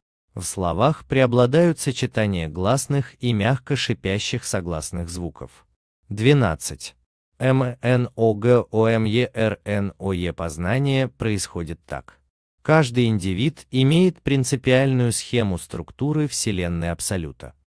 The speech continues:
На её основании он может узнавать любые вероятности, те или иные более или менее уточнённые выводы. Если такой вывод целиком индивидуален, то есть понятен только для познавшего,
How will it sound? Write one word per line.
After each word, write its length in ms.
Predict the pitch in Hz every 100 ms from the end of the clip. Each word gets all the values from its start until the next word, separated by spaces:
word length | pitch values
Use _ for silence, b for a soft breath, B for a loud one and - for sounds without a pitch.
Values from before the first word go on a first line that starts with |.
| _ _ _
На 140 | 107
её 300 | 131 139 160
основании 800 | 165 - 135 127 165 165 143 131 -
он 180 | 131
может 360 | 131 143 139 135
узнавать 560 | 131 113 107 104 123 -
любые 420 | 104 87 104 104
вероятности, 1000 | 92 90 90 90 82 80 76 - 67 64 _ _ _
те 280 | - 170 175
или 120 | 147
иные 440 | 135 131 131 120
более 560 | 92 85 113 139 147 143
или 360 | - 131 127 107
менее 500 | 92 92 87 87 90
уточнённые 880 | 101 98 101 - 90 82 82 82 80
выводы. 520 | 78 85 73 65 62 _ _ _ _
Если 480 | - 110 165 - 135
такой 440 | 123 113 - 123
вывод 380 | 110 127 127 98
целиком 600 | - 95 87 - 151 160 -
индивидуален, 1000 | 123 117 110 107 101 104 113 98 73 71 _ _ _
то 120 | -
есть 240 | 135 123 -
понятен 580 | 107 104 127 147 143 127
только 360 | 139 131 127
для 180 | 113 107
познавшего, 760 | - 87 87 85 - - 67